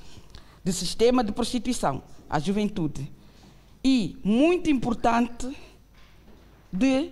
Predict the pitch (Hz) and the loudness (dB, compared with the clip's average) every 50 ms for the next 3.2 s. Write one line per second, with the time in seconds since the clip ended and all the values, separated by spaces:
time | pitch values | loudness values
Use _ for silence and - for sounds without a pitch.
0 | - - - - - 247 226 269 254 233 247 208 185 214 226 233 233 226 - - | -10 -12 -6 -2 0 2 2 2 2 2 0 0 2 2 2 2 2 0 -4 -6
1 | - - - - - - 220 220 - - - - - - 160 139 139 135 139 - | -8 -10 -12 -8 -2 -2 0 0 -2 -4 -6 -6 -4 -2 -2 0 -2 -2 -4 -6
2 | - - - - - - - 165 170 175 196 185 180 185 233 269 285 285 302 - | -10 -16 -20 -20 -12 -6 -2 -2 -2 0 -2 -2 0 0 0 0 0 -2 -2 0
3 | 247 277 277 - | 0 0 0 0